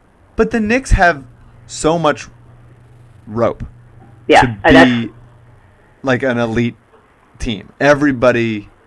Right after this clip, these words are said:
Speaker 1: agents, uh, shoe companies,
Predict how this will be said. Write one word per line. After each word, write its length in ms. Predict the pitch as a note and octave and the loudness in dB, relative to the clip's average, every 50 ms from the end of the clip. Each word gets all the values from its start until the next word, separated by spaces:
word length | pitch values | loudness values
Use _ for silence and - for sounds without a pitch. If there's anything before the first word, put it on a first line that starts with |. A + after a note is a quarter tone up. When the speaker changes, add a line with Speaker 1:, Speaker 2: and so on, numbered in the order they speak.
| _ _ _ _ _ _ _ _ | _ _ _ _ _ _ _ _
Speaker 1:
agents, 640 | - B2+ B2+ A2 A#2 A#2 A2+ A2 - - - - - _ _ _ _ _ _ _ _ _ | -4 -4 -4 -2 -4 -6 -6 -6 -8 -12 -14 -16 -20 _ _ _ _ _ _ _ _ _
uh, 640 | G#2+ G#2+ G#2 G2+ G2 F#2 F#2 F#2 F#2 G2 G2 G2+ G#2+ A2 | -8 -6 -6 -4 -6 -6 -8 -10 -10 -12 -12 -14 -14 -14
shoe 300 | - - - B2+ A#2 A2 | -14 -8 -6 -6 -6 -6
companies, 720 | - A2+ G#2 F#2+ A2 G#2 G#2 G2+ G2 F#2+ - - - - | -6 -8 -8 -8 -10 -10 -10 -12 -12 -14 -14 -16 -16 -18